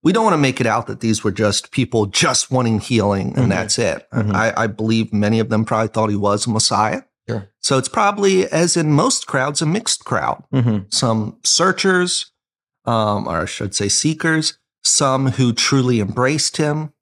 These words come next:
Speaker 2: Mm.
Speaker 1: some who were there because it was just a crowd. And what is
Speaker 2: Mm.
Speaker 1: this crowd doing? <laughs>
Speaker 2: Mm-hmm.
Speaker 1: Um, so it's probably a mixed crowd.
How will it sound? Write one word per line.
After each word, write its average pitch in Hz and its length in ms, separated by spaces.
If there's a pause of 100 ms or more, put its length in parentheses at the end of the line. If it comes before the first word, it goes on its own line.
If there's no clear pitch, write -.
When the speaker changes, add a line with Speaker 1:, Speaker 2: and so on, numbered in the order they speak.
(120)
Speaker 2:
Mm. 101 240
Speaker 1:
some 123 320
who 123 120
were 110 140
there 110 300
because 104 460
it - 80
was 90 160
just - 240
a - 20
crowd. 113 480
And 98 100
what 104 120
is 104 120
Speaker 2:
Mm. - 40
Speaker 1:
this 110 80
crowd 95 380
doing? 110 300
<laughs> 165 300
Speaker 2:
Mm-hmm. 110 360
Speaker 1:
Um, 104 380
so - 200
it's 110 100
probably 254 240
a - 20
mixed 127 320
crowd. 175 440